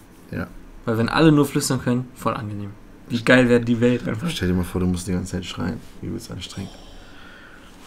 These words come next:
Speaker 1: Äh, deine Zunge an einem New York, äh, Gehweg
Speaker 2: Ach so, einmal,
Speaker 1: lang
Speaker 2: einmal,
Speaker 1: streichen,
Speaker 2: einmal
Speaker 1: so.
Speaker 2: rüberschlabbern mit der
Speaker 1: Einmal
Speaker 2: Zunge.
Speaker 1: rüberschlabbern mit der Zunge. Or deine Zunge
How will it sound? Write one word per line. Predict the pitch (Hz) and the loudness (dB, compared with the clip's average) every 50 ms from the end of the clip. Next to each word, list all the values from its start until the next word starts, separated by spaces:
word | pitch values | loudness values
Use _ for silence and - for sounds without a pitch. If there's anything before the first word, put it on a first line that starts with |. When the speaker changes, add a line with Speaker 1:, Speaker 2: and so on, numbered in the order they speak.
| - - - - - - - - - - - - - - - - - - - - - - - - - | -20 -20 -20 -20 -20 -20 -20 -20 -20 -20 -20 -20 -20 -20 -20 -20 -20 -20 -20 -20 -20 -20 -16 -8 -4
Speaker 1:
Äh, | 104 101 101 98 98 98 98 | 0 2 2 4 4 4 4
deine | 95 101 101 101 95 | 4 4 2 2 0
Zunge | - - - 120 120 135 135 127 127 135 151 170 - - - - - - - - - - - - | -2 0 4 6 6 6 6 6 6 6 4 2 0 -2 -4 -8 -10 -14 -16 -16 -16 -16 -12 -6
an | 104 98 95 92 | -2 0 0 0
einem | 98 98 95 95 95 95 95 95 | 2 2 2 4 4 4 4 4
New | 95 104 110 | 4 4 6
York, | 113 117 110 107 110 117 - - - - - - - - - - - - - - - - - - - - - - - - - - - - | 6 8 8 8 6 4 0 -6 -14 -18 -20 -20 -20 -20 -20 -20 -20 -20 -20 -20 -20 -20 -20 -20 -20 -20 -20 -20 -20 -20 -20 -14 -10 -8
äh, | 101 101 101 98 98 98 101 - 104 95 98 - 80 - - - - - | -6 -6 -6 -6 -6 -6 -6 -6 -6 -6 -8 -8 -12 -14 -18 -20 -14 -8
Gehweg | - 95 101 113 120 123 127 135 127 - - - - - - - - - - - - - - - | -2 2 4 6 8 8 8 8 6 2 -6 -16 -18 -20 -20 -20 -20 -20 -20 -20 -20 -12 -8 -6
Speaker 2:
Ach | 135 | -4
so, | - 135 - | -2 0 4
einmal, | - 127 131 131 131 | 4 6 8 8 8
Speaker 1:
lang | 120 104 | 8 6
Speaker 2:
einmal, | 123 127 127 123 127 | 4 4 4 4 4
Speaker 1:
streichen, | 127 120 | 4 2
Speaker 2:
einmal | 123 131 135 127 | 0 0 0 2
Speaker 1:
so. | 135 | 2
Speaker 2:
rüberschlabbern | 135 135 127 - - 135 120 120 120 120 120 | 2 2 0 -2 -2 -2 -2 -2 -2 -4 -4
mit | 117 | -4
der | - | -2
Speaker 1:
Einmal | 101 107 107 | 0 0 2
Speaker 2:
Zunge. | 110 117 | 2 4
Speaker 1:
rüberschlabbern | 117 131 123 123 - - 135 127 127 120 | 6 6 4 4 2 2 4 4 6 6
mit | 120 120 | 6 4
der | 117 117 | 4 2
Zunge. | - 127 127 127 127 127 - - - - - - - - - - - - - - - - - - - - | 2 2 2 4 2 0 -2 -8 -16 -18 -18 -18 -18 -18 -18 -18 -20 -20 -20 -20 -20 -20 -20 -16 -2 4
Or | 107 107 110 113 117 120 127 131 127 - - - - - - - - - - - - - - | 8 10 10 12 12 10 8 6 4 -2 -8 -18 -20 -20 -20 -20 -20 -20 -20 -20 -20 -10 -6
deine | - 101 101 98 101 95 95 | -2 -2 0 0 0 -2 -4
Zunge | - - 113 117 123 123 120 120 127 131 | -2 0 2 4 6 6 6 6 4 2